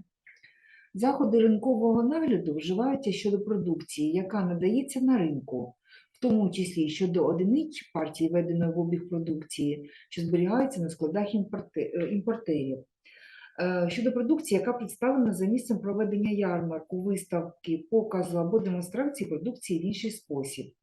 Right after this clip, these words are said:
Також щодо продукції, яка перебуває під митним контролем, у разі її призупинення її митного оформлення. Під час проведення перевірок характеристик продукції і її розповсюджувачів, а також виробників,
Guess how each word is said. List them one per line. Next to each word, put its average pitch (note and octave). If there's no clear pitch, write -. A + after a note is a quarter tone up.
Також A3
щодо F3+
продукції, G#3+
яка F#3+
перебуває E3
під E3
митним F3+
контролем, C3+
у D#3
разі G#3+
її D#3+
призупинення E3+
її D3
митного E3+
оформлення. C#3
Під -
час E4
проведення G3+
перевірок G3
характеристик F3+
продукції F#3+
і E3
її E3+
розповсюджувачів, D3+
а D3+
також E3
виробників, E3+